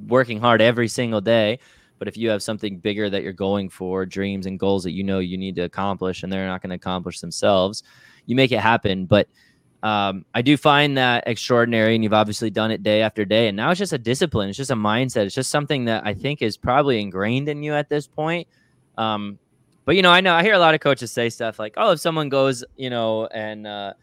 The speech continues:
out of town for a week or something like that, uh, and they ask for swim workouts," they're like, "Yeah, ninety-nine percent chance they're not gonna do it." <laughs> And, and for you, it's like, that's your everyday.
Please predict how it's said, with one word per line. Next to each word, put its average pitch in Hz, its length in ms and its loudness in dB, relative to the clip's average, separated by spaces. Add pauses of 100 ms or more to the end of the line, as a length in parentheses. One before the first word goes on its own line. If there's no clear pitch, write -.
(260)
out 131 160 -2
of 120 80 -8
town 120 440 -4
for 123 160 -6
a 113 60 -2
week 117 240 -6
or 110 60 -6
something 120 320 -4
like 110 220 -2
that, 110 380 0 (360)
uh, 107 220 0
and 107 120 -6
they 104 140 -2
ask 104 220 -4
for 101 80 -14
swim 110 240 -4
workouts," 101 480 -2
they're 101 180 -2
like, 98 220 -4 (240)
"Yeah, 180 100 -6
ninety-nine 156 460 0
percent 123 280 -6
chance 110 280 -6
they're 101 100 -2
not 92 180 -6
gonna 87 140 -12
do 80 160 -10
it." 185 760 0
<laughs> - 40 -
And, 180 180 2 (440)
and 180 100 4
for 190 80 2
you, 240 180 4
it's 190 140 4
like, 170 160 6
that's 196 180 2
your 196 120 6
everyday. 156 720 4